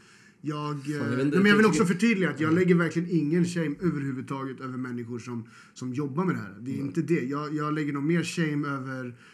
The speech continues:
Speaker 1: hur industrin idag ser ut. Att det kommer liksom... Eh,
Speaker 2: Alltså, så
Speaker 1: medelålders, eh, män som är gifta, som har barn och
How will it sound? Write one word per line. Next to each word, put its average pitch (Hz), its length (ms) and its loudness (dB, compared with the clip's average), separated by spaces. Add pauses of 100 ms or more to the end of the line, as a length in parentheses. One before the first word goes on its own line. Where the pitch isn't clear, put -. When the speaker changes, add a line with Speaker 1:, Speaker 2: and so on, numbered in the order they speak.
(100)
Speaker 1:
hur 123 540 -8
industrin 151 640 0
idag 127 240 -6
ser 143 180 -4
ut. 117 220 -6
Att 117 80 -10
det 123 80 -10
kommer 180 400 0
liksom... 120 460 -6 (580)
Eh, 120 600 -10
Speaker 2:
Alltså, 127 220 -6
så 151 60 4
Speaker 1:
medelålders, 180 960 2
eh, 143 500 -8
män 160 440 2
som 147 160 -2
är 143 40 -2
gifta, 151 440 -2
som 139 140 -2
har 143 120 -4
barn 160 540 -2
och 139 400 -12